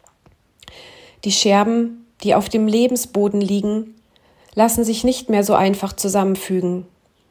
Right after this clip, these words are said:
Diese Scherben verursachen Schmerzen. Ich habe von einer japanischen Kunst gehört, die sich Kintsugi nennt. Im Internet finde ich dazu folgende Erklärung.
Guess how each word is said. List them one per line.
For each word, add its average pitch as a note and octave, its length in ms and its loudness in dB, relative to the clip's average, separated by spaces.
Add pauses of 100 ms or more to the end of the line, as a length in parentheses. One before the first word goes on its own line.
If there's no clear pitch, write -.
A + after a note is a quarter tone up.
Diese A3 240 0
Scherben G#3 600 0 (100)
verursachen G3 640 -2
Schmerzen. G3 760 -4 (2000)
Ich G3+ 180 -6
habe G#3+ 220 2
von A3 200 0
einer G#3+ 220 2
japanischen A3 800 -2
Kunst B3 400 -4
gehört, A#3 560 0 (640)
die A3 100 0
sich A3 360 -4
Kintsugi A3+ 600 -2
nennt. F3 440 -2 (1300)
Im A3+ 100 2
Internet B3 580 2
finde A#3+ 360 2
ich A#3 120 -2
dazu A3+ 300 -2
folgende A3 460 0
Erklärung. F#3+ 760 0